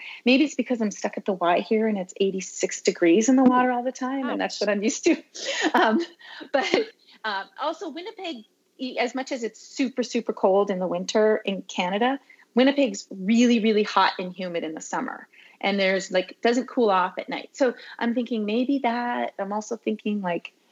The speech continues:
Speaker 1: I don't know. I feel like I've frostbit my fingers and toes as kids. So then, you know, I just, once I get cold, I'm just chilled. And, um, I just, I don't know. I don't know. I, I mean,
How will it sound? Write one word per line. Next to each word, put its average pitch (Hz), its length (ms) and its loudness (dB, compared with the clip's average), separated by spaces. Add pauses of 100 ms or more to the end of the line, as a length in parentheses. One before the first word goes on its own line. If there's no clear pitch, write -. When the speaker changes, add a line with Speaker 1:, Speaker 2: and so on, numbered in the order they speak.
(160)
Speaker 1:
I 233 120 4
don't 269 120 4
know. 220 120 4
I 214 120 0 (160)
feel 262 100 0
like 220 140 -4
I've - 180 -10
frostbit - 460 -8
my 160 240 -6 (120)
fingers 175 360 -4
and 160 100 -8
toes 165 460 0
as 165 160 -2
kids. 175 340 -2
So 190 180 0
then, 180 380 2
you 220 100 4
know, 208 200 4
I 202 80 2
just, 202 220 -8 (260)
once 226 220 0
I 226 60 2
get 214 220 -2
cold, 202 460 2
I'm 175 100 -12
just - 260 -12
chilled. 233 640 -2
And, 170 400 -10 (160)
um, 190 340 -10 (1200)
I 196 80 0
just, 190 420 -2
I 226 120 6
don't 269 140 6
know. 269 280 4 (340)
I 180 200 2
don't 214 100 -6
know. 202 180 -6
I, 254 260 2
I 269 40 -6
mean, 277 240 0